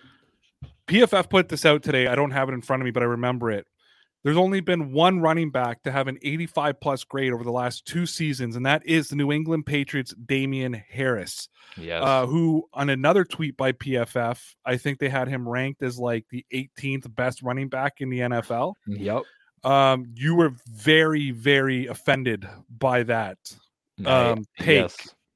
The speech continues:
Speaker 1: And I don't think it was P F F by their analytics. I think it was one of their analysts that ranked him number eighteen. Is Damian Harris the most underrated running back in the National Football League?
Speaker 2: Yes.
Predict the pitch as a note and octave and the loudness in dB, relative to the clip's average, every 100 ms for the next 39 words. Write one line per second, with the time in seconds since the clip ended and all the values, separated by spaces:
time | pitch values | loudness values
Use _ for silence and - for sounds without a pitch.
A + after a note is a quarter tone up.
0 | _ - E3 F3 A3 A#3+ A3+ F#3 - F3+ | _ 2 4 4 4 0 -2 -4 -2 0
1 | D#3+ D#3 D3+ D#3+ C#3 C3+ C3 B2 B2 D3+ | 0 0 0 0 0 -2 -4 -2 -2 -2
2 | D3 C3 C3+ C3 B2 B2+ B2 A#2 - B2+ | -4 -8 -4 -6 -4 -4 -2 -6 -6 -4
3 | C3 A2+ G2 - - B2 G#2+ - A#2+ A2+ | -4 -4 -6 -10 -4 -4 -4 -6 -6 -6
4 | - A#2+ G#2+ G#2 A#2 G#2+ - A2 G2+ _ | -6 -8 -8 -10 -10 -10 -8 -8 -10 _
5 | - - - - - _ - G#3 G3+ G#3 | -20 -20 -20 -20 -20 _ 6 6 6 4
6 | G#3 G3+ E3+ D#3+ E3+ C#3+ D#3+ D3 - C3+ | 4 2 2 2 0 0 -2 -4 -2 -4
7 | D#3+ D#3 D3+ C#3 C#3 D#3+ C#3+ C3 C#3+ C3+ | -2 0 -2 -2 -2 -2 -2 -4 -6 -6
8 | C3+ C3 C3 D#3+ D#3+ G#2 F2 - _ _ | -6 -8 -10 -6 -4 -6 -8 -16 _ _
9 | _ _ - B2 G#2 - | _ _ 2 4 4 0